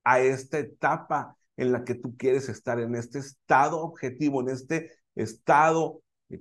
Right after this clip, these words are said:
que realmente te va a producir placer". Y el nuevo modelo de ventas te va a ayudar a lograr eso, porque se trata de que en un ochenta y cinco por ciento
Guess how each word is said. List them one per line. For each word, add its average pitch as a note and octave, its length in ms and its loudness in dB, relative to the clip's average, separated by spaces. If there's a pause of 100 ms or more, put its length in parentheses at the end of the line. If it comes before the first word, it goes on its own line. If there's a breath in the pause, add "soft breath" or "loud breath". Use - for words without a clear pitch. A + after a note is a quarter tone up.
que C3+ 140 2
realmente C#3+ 500 -2
te D3 140 -2
va B2+ 80 4
a C3 100 -4
producir C#3 540 -4 (380)
placer". C3+ 600 4 (440 soft breath)
Y F3 100 6
el F#3 160 10
nuevo C4 420 6
modelo G3+ 480 2
de E3 260 0
ventas G3 1000 -6 (560)
te C#3+ 100 4
va C#3+ 120 4
a - 20 6
ayudar D#3+ 280 6
a D#3+ 60 4
lograr C#3 320 0
eso, C#3+ 240 -4
porque C3 560 -2 (240)
se - 280 -4
trata E3+ 680 0
de C3 180 -4
que D3 120 0
en D3+ 80 2
un F#3 120 0
ochenta F3+ 560 0
y D3+ 140 0
cinco F#3 520 -6
por C#3 200 -2
ciento C#3 680 -6